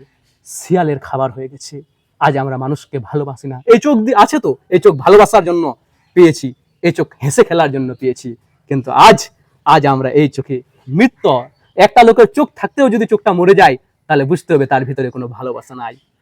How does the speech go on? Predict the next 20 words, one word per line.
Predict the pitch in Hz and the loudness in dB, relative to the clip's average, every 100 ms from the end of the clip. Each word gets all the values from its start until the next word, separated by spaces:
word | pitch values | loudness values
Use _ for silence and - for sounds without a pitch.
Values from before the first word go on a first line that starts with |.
| _ | _
তার | 123 120 | -14 -12
ভিতরে | 131 127 | -10 -10
কোনো | 120 139 240 - _ | -6 -4 -4 -6 _
স্নেহ, | - 151 123 131 120 _ | -10 -8 -6 -10 -16 _
আদর | 131 127 120 131 _ _ _ | -4 -4 -6 -12 _ _ _
কিচ্ছু | 165 - 135 | -10 -8 -12
নাই। | 123 127 _ | -14 -18 _
ওই | 151 | -4
জন্য | 135 127 | -4 -4
কবি | 131 | -4
বলছে, | 127 123 135 | -4 -6 -2
"আজ | 135 170 - - _ _ _ _ _ _ | 4 4 4 -8 _ _ _ _ _ _
আমাদের | 151 165 139 127 | -2 0 0 -2
চোখগুলি | 147 127 131 123 | -4 -4 -8 -8
মরার | 143 156 180 | -4 0 0
চোখের | - 151 131 | -4 -12 -12
মতো | 127 120 | -14 -18
হয়ে | 131 131 | -14 -12
গেছে।" | 127 180 | -8 2
তবুও | 359 370 349 | 4 8 8